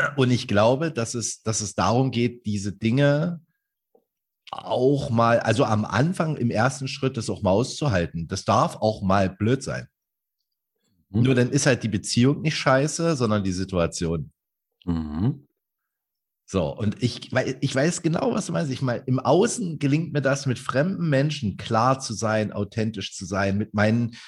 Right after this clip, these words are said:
Speaker 1: mit meinen Coaches im Beruf, mit Unternehmern, wenn ich mit denen arbeite oder auch mit Privatpersonen oder auch mit meiner Schwiegermutter oder so. Da geht's schon los, das ist schon so die Grenze.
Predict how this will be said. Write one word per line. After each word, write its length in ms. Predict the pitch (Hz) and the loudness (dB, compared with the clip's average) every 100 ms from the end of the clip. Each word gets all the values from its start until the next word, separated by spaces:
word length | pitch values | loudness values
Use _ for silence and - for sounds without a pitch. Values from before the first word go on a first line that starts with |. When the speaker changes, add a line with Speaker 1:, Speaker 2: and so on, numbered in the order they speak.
| - - | -20 -6
Speaker 1:
mit 120 | 104 | 0
meinen 220 | 123 131 | 4 4
Coaches 680 | 135 120 123 123 117 117 - | 2 2 2 2 0 0 -4
im 400 | - 120 120 120 98 | -4 -2 -2 -6 -6
Beruf, 640 | 127 107 90 107 123 110 117 | -2 -2 0 2 4 2 2
mit 300 | 117 120 - | 0 0 -2
Unternehmern, 680 | 123 127 104 95 117 113 | 2 4 6 6 4 4
wenn 120 | 110 110 | 2 -2
ich 100 | 107 | -4
mit 140 | 98 | -2
denen 140 | 107 | -2
arbeite 420 | 98 98 104 104 101 | 0 2 2 0 -2
oder 120 | 101 | -4
auch 140 | 101 | -4
mit 140 | 110 - | -6 -6
Privatpersonen 880 | 110 92 104 - 110 98 101 104 101 | -4 -2 -2 -2 -4 -2 0 0 -2
oder 160 | - | -4
auch 140 | - 113 | -6 -8
mit 120 | 95 | -4
meiner 360 | 113 117 110 - - - _ _ | -2 0 -2 -4 -16 -20 _ _
Schwiegermutter 920 | - - - 123 113 98 95 113 98 | -10 -6 -2 0 2 2 0 2 2
oder 220 | 101 95 87 | 4 2 2
so. 160 | 107 | 2
Da 140 | 107 113 | 2 2
geht's 260 | 156 160 | 0 0
schon 180 | 160 107 | 2 4
los, 300 | 117 220 302 | 4 4 2
das 160 | 135 117 | -4 -4
ist 140 | 139 | -2
schon 160 | 156 123 | 0 2
so 100 | 127 | 2
die 140 | 104 | 0
Grenze. 540 | 90 107 131 330 - | 0 0 0 -4 -4